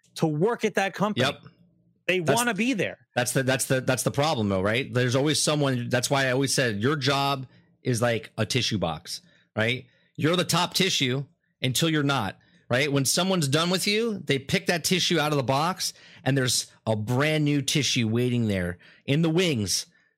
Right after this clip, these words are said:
Speaker 2: to be the, to be the next guy up, right? And that's what it is. That's the next guy up.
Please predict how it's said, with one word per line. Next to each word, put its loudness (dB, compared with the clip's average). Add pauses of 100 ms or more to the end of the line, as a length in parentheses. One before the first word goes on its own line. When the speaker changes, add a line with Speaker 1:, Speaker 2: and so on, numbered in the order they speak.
(220)
Speaker 2:
to 0
be 2
the, 0
to 0
be 0
the 0
next 0
guy 2
up, -6 (220)
right? -2
And 0
that's 0
what 2
it 0
is. -2
That's -2
the -2
next -2
guy 0
up. -2